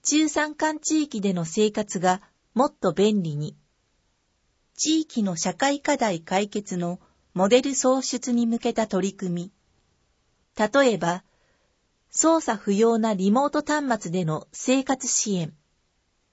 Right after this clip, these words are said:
岩国市錦町地域では、買い物や健康管理等、高齢者などの生活支援の仕組みづくりに取り組んでいます。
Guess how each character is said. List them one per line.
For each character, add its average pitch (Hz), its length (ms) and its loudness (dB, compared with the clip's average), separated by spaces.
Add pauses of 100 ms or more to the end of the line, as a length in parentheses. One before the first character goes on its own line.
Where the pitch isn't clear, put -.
(1400)
岩 254 280 4
国 269 280 4
市 190 360 -2 (200)
錦 202 440 0
町 277 280 4
地 269 220 -2
域 208 200 -4
で 175 140 2
は、 160 280 0 (480)
買 254 220 6
い - 20 -2
物 254 260 0
や 220 260 2 (360)
健 277 160 4
康 294 320 0
管 285 280 -2
理 170 140 -6
等、 175 380 -2 (680)
高 311 280 4
齢 320 180 0
者 254 180 0
な 240 80 2
ど 214 140 0
の 170 160 -2
生 285 260 0
活 302 240 -2
支 - 240 -4
援 262 220 -2
の 180 100 -2
仕 - 140 -6
組 269 240 -2
み 262 40 -6
づ 294 80 -2
く 240 140 -4
り 190 140 -2
に 165 100 -4
取 180 220 -2
り 214 40 -14
組 233 220 0
ん - 20 0
で 175 60 0
い 160 140 -2
ま 160 100 -4
す。 - 200 -14